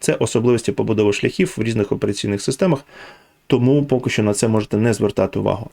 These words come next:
І після цього ми натискаємо один раз кнопку Enter. У нас з'являється перше запитання. Не окреме віконечко, без всякого там поля, не так гарно, можливо,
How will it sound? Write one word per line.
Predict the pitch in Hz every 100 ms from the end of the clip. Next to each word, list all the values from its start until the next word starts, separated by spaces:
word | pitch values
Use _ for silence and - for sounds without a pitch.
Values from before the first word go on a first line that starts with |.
| -
І | 196
після | 185 - 139
цього | 226 220
ми | 156
натискаємо | 135 123 - 175 131
один | 120 120
раз | 139 143
кнопку | 127 113 -
Enter. | - 117 101 - - _ _ -
У |
нас | 139 240
з'являється | 233 151 190 214 185
перше | 160 160 185
запитання. | 202 202 170 131 120 139 _ _ _ _ _ -
Не | 175 156
окреме | 110 113 110 98
віконечко, | 98 156 220 196 180 160 - - - -
без | 104 110 101
всякого | - 107 107 95
там | 98 95
поля, | - 175 208 135
не | 107
так | 101 104
гарно, | 101 113 104 95
можливо, | 98 98 98 95 92 92 -